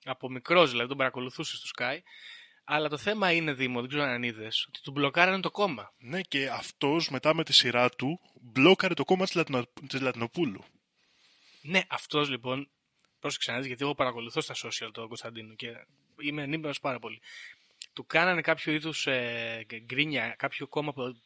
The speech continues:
Speaker 1: δεν πολύ υπάρχει, ας πούμε, ποσοστιαία, και είπε ότι έχει το όνομα που έχει πάρει ο Μπογδάνος και δεν γίνεται. Και τον
Speaker 2: Μμμ.
Speaker 1: εξετάσανε αυτοί από τον Άριο Πάγο, ξέρω εγώ, που είναι από τους θε, και είπανε, «Έχει δίκιο ο κύριος, απαγορεύεται, κύριε Μπογδάνε,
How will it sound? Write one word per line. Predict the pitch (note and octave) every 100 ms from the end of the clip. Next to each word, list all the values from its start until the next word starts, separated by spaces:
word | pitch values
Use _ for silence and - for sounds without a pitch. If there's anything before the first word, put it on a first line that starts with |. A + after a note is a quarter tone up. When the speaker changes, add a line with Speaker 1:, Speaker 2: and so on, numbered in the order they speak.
| _
Speaker 1:
δεν | C#3+ E3
πολύ | D#3+ D3 B2+ A2+ - _ _ -
υπάρχει, | - - C3 C3 -
ας | A2+
πούμε, | - B2 A2+ A2 -
ποσοστιαία, | B2 B2+ - B2 A2+ A2+ C#3+ - - - -
και | - D3
είπε | E3 G3+
ότι | F3+
έχει | F3+ G#3
το | F#3
όνομα | F#3 G#3 G3
που | F#3
έχει | F3
πάρει | - G3
ο | G3
Μπογδάνος | E3+ E3+ D3+ B2+
και | D3
δεν | C#3+
γίνεται. | C3 G#2+ - G2+ _ _
Και | -
τον | C3+
Speaker 2:
Μμμ. | C#3
Speaker 1:
εξετάσανε | F#3 C#3 F#3 F#3+ C#3+ B2
αυτοί | - B2
από | B2+
τον | B2+
Άριο | A2+
Πάγο, | G#2+ A#2 A2
ξέρω | - A2+
εγώ, | G#2
που | G#2 A2+
είναι | A2
από | G2+
τους | -
θε, | - C3+ F#3 - - - - -
και | D#3
είπανε, | F#3 G3+ E3 C3+ A#2 _ -
«Έχει | D#3+ D3
δίκιο | C3+ G#3 D#3+
ο | C3+
κύριος, | - B2+ B2 E3 F3+ - _ _ _ _ _ _ _ _
απαγορεύεται, | - C3+ D3 E3 C3
κύριε | A#2+ B2
Μπογδάνε, | A#2 A2+ A#2+ C3+